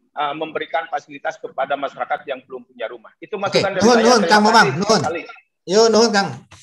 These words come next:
Speaker 2: Oke,
Speaker 1: Ya,
Speaker 2: makasih
Speaker 1: sami-sami.
Speaker 2: semua. Jadi mohon maaf nih banyak pertanyaan, tapi tidak bisa jawab sini. Nanti, eh, nanti Bro Andi sama Bro Pimpin ada yang mau tambahkan. Nanti kita akan li-, akan posting juga ini di YouTube ya, Bro Pimpin, Pak Bro Andi ya.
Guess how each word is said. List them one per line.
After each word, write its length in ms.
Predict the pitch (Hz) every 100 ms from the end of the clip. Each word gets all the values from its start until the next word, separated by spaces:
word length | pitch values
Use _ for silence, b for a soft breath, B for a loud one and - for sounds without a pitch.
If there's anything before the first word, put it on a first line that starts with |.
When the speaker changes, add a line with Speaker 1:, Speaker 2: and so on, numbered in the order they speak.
| B B B B -
Speaker 2:
Oke, 240 | 170 214 190
Speaker 1:
Ya, 80 | 180
Speaker 2:
makasih 320 | 170 180 226
Speaker 1:
sami-sami. 160 | -
Speaker 2:
semua. 160 | 165 208
Jadi 160 | 190 208
mohon 160 | 190 175
maaf 180 | 196 196
nih 60 | 208
banyak 160 | 175 170
pertanyaan, 460 | 165 160 147 165 170
tapi 240 | 165 180
tidak 160 | 165 147
bisa 160 | 151
jawab 240 | 147 143 147
sini. 240 | 131 160
Nanti, 560 | 190 151 143 190 196 202
eh, 640 | 160 165 160 156 156 147 131 _ _ _ _
nanti 320 | 160 160 226
Bro 160 | 180 180
Andi 320 | 175 214 233
sama 240 | 190 175
Bro 240 | 170 175 170
Pimpin 240 | 214 233
ada 80 | 175
yang 160 | 165 175
mau 80 |
tambahkan. 480 | 175 165 147 175 214
Nanti 240 | 214 175 214
kita 360 | 208 214 160 156
akan 120 | 170
li-, 240 | 170 175 _
akan 560 | 151 147 - 165 165 151
posting 400 | - 175 - 175
juga 240 | 170 156
ini 160 | 208 208
di 200 | 170 165
YouTube 280 | 170 208 240
ya, 280 | 180 190 -
Bro 80 | 165
Pimpin, 400 | 175 175 196 190
Pak 280 | - 139 -
Bro 120 | 147
Andi 200 | 160 170
ya. 160 | 151